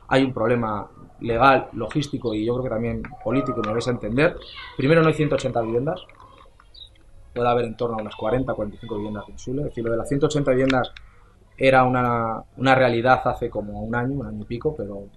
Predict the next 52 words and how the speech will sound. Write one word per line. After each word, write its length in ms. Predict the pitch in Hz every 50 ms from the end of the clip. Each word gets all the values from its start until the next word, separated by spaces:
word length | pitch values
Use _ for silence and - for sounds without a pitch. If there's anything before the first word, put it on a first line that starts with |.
| - -
habéis 260 | 101 104 113 113 101
visto 380 | 117 113 - - 110 107 107 107
en 200 | 104 104 101 101
todos 120 | - 113
los 100 | 113 110
medios 140 | 110 110 113
de 80 | 110 104
comunicación 400 | 110 107 101 107 98 - 131 117
que 80 | 120
han 60 | 110 104
estado 420 | - - 117 117 113 107 - - - - - -
anunciando 560 | 107 107 107 107 101 - 131 123 120 117 107
continuamente 480 | 110 101 - 117 113 110 113 104 110
las 100 | 107 98
viviendas 400 | 95 98 107 117 113 107 104 98
de, 360 | 95 101 98 95 98 98 95 - - - - - - - - - - -
de 140 | 110 110
las 180 | 107 104 101 101
nuevas 200 | 101 110 127 -
promociones 420 | - - 101 - - 135 135 127 101
de 60 | 101
Poza 200 | - 113 - 117
del 60 | 113
Agua 200 | 117 151 147 147
y 40 | 131
se 120 | - -
han 100 | 110 110
ido 100 | 113 113
adjudicando 640 | 104 - - 104 98 95 - 113 113 110 104 101 98
a, 220 | 98 95 92 92 95 -
a 80 | 107 104
diferentes, 720 | 101 95 - 98 104 104 104 104 104 104 104 98 - - - - - - - - - - - - -
eh, 160 | - - 110 110 110 101 104 101 101 95 95 95 - - -
vecinos 500 | 117 117 - - 151 156 170 185 185 - -
y 60 | 120
ahora 140 | 117 117 120
mismo 140 | 123 131 135
estamos 260 | 127 - 131 127 113
hablando 220 | 117 123 135 139
en 80 | 131 107
torno 200 | 101 127 131 139
a 20 |
unas 160 | 131 120 110 -
cuarenta 340 | 113 110 113 123 123 139
viviendas 440 | 131 120 117 117 120 131 135 135 -
que 120 | - - -
son 140 | - 120
las 100 | 120 120
que 80 | - 113
realmente 380 | 113 117 117 120 123 127 - 120
están 240 | - - 117 120
vacías. 420 | 107 101 - - 104 90 - -